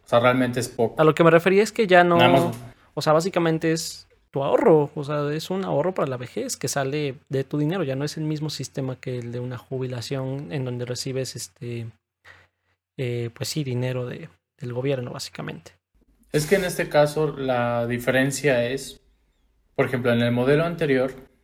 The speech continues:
Speaker 1: de jubilaciones, la empresa, pues como, como todas en México, ¿no? Las que son formales, tienen que hacer pago de contribuciones al imss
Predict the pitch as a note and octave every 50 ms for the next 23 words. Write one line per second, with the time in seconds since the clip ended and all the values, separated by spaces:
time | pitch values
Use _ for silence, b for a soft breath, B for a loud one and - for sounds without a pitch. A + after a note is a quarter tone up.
0 | _ - G#2+ G2+ - - G#2+ G#2 G#2 G#2 G#2 - - C3 A#2+ A2 G#2+ A#2+ - -
1 | - _ _ _ _ _ _ _ _ _ _ _ _ _ _ _ _ _ A#2+ A#2+
2 | A#2+ A#2+ A#2+ C3+ C3+ C3+ - D3+ D3 D3 D3 - - - B2+ A2+ - - G#2+ G#2
3 | G2+ G2 F#2+ F#2+ G2 - _ _ G#2+ G2+ G2 G2 - - A2 G#2+ G#2+ G#2 - G#2+
4 | G#2+ G#2+ G#2 - - A2 - G#2 G#2 A2 A2 A2 F#2+ - - - - A#2 A2+ -
5 | A#2 A2+ A#2 A#2+ A#2 A2+ A2+ A#2 A#2 - - _ _ _ _ _ _ _ _ _
6 | _ _ - C#3 C3 C3 C3 B2+ B2+ A#2+ - B2 A#2 - - A#2+ A#2+ A#2+ A#2+ A#2+
7 | A2+ A2+ A2+ A2+ - - G#2+ G#2+ G#2+ - - A2+ A2 A2 G#2+ - A2 G#2 A2 A2+
8 | A2+ A#2+ A#2 - - -